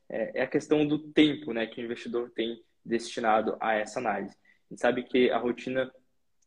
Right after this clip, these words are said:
normalmente é sempre bastante corrida, tem, tem a questão do trabalho, tem a questão da família, dos negócios, enfim. E a gente entende também que o mercado de renda variável em si,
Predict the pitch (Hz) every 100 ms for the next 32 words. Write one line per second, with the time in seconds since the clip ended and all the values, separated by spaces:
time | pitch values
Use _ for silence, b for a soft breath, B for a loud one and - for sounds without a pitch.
0 | _ - 123 131 123 123 - 127 127 113
1 | - - - 104 113 123 - 110 123 143
2 | 120 113 - 127 117 - - - 123 120
3 | - 117 110 110 104 127 135 120 113 110
4 | 117 - 117 113 107 101 110 135 123 113
5 | 110 107 107 110 127 127 123 - 113 117
6 | 110 - 131 - b b _ - 110 113
7 | 113 110 110 107 117 123 - 131 131 127
8 | 139 139 - 131 139 135 143 135 131 -
9 | 135 135 127 123 127 120 117 110 123 117
10 | 110 107 - - 165 -